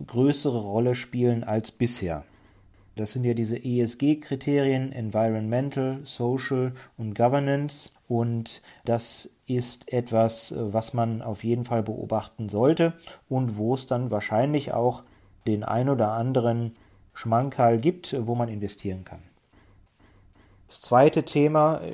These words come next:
ist eigentlich etwas, was Corona als Disruptor, wenn man so will, noch weiter angeheizt hat.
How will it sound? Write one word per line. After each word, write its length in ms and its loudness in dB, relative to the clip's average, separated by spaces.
ist 180 -6
eigentlich 340 0
etwas, 340 -2
was 320 0
Corona 560 2
als 240 0
Disruptor, 680 0
wenn 120 2
man 180 0
so 160 0
will, 220 4
noch 260 -4
weiter 720 4
angeheizt 760 -2
hat. 200 2